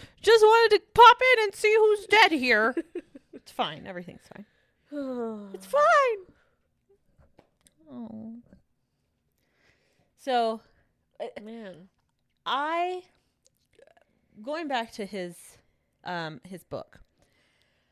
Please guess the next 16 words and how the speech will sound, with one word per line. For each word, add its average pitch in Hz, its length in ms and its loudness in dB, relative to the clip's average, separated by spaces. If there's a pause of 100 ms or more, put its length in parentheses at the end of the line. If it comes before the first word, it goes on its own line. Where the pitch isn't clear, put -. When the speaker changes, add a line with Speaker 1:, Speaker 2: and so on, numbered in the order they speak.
(640)
Speaker 1:
I 262 160 -4
tried 294 540 -6
to 277 160 -12
read 190 300 -12
his 165 200 -12
book, - 360 -18 (920)
like, 185 220 -8
physically 185 540 -10
read 156 240 -10
a 143 60 -8
copy 95 400 -16
of - 100 -16
it. - 140 -12
Speaker 2:
Yeah. 180 200 -10 (540)
Speaker 1:
But 208 160 -6
I, 202 140 -4